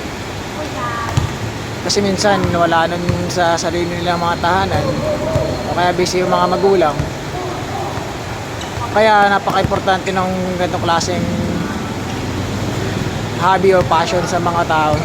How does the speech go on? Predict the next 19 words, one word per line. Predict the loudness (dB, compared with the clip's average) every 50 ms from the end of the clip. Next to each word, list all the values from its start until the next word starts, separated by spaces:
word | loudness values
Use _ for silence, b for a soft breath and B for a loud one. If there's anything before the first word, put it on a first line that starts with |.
| 0 0
lalo | 0 0 0 0 0
na | -2 -2 -2
sa | -2 -2 -2 -2
mga | -2 0 0 0 2 2 0 0 -4 -4
kabataan. | -4 -2 -2 0 0 0 0 -2 -2 -4
Kasi | -4 -2 -2 -2 -2
ito | -2 -2
yung | 0 2 2 2 2 2 0 -2 -2 -4 -4 -6 -6 -6 -6 -6 -6 -6 -6 -6 -6 -6 -6 -4 -4 -4 -2
magiging | 0 2 4 4 2 4 4 2 4 4 2 2 0 0 0 -2 -2 -2 -2 -4 -4 -4 -4 -6 -6 -6 -6 -6 -6 -6 -6 -6 -6 -6 -6 -4 -2
momentum | 0 2 2 2 2 2 2 2 2
nila | 2 2 2 2 2 2 0 -2 -6 -8 -10 -8 -8 -8 -8 -6 -2
para | 0 2 4 4 2 2
sa | 0 0
kung | 0 2
ano | 2 2 2
mang | 2 0 2 2
tatahakin | 2 2 4 4 4 4 2 0 -2
nila. | -2 -4 -4 -6 -6 -4 0
Kahit | 2 4 4 4 4